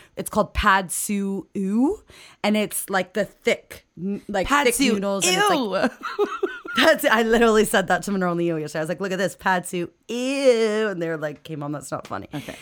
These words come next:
Speaker 1: So it's, like, the long, thick noodles
Speaker 2: Yes.
Speaker 1: in, like, soy sauce, right? And it's supposed to be
Speaker 2: I
Speaker 1: really,
Speaker 2: hate
Speaker 1: like,
Speaker 2: you say,
Speaker 1: saucy,
Speaker 2: isn't it
Speaker 1: whatever.
Speaker 2: not soya sauce? It's just soy sauce.
Speaker 1: It says soya.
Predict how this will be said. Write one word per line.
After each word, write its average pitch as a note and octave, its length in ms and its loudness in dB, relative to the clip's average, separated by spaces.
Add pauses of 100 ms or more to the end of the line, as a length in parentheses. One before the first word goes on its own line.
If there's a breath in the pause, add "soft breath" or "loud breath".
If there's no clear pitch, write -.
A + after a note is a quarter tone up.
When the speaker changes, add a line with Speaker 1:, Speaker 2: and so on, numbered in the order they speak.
Speaker 1:
So C4 160 2
it's, A#3+ 140 2
like, A#3 200 2
the G#3 140 -2
long, A#3 800 6
thick A3+ 280 0
noodles G3+ 500 2
Speaker 2:
Yes. D3+ 100 -4
Speaker 1:
in, F#3 180 0
like, E3+ 160 -4
soy E3 320 -2
sauce, - 320 -8
right? F3 220 -4
And F#3 100 -6
it's E3 80 -8
supposed - 220 -8
to F3 60 -12
be F3+ 100 -8
Speaker 2:
I F3 60 -4
Speaker 1:
really, F3 180 -2
Speaker 2:
hate E3+ 60 2
Speaker 1:
like, E3+ 40 2
Speaker 2:
you F3 60 0
say, E3+ 140 -2
Speaker 1:
saucy, D3 120 0
Speaker 2:
isn't F3 140 0
it - 20 4
Speaker 1:
whatever. C4+ 180 0
Speaker 2:
not F#3 200 0
soya D#3 520 -2
sauce? - 140 -8
It's - 120 -6
just - 200 -6
soy D3 200 -2
sauce. - 480 -10 (1600 loud breath)
Speaker 1:
It A#3 80 -6
says D#4+ 180 0
soya. G3 560 0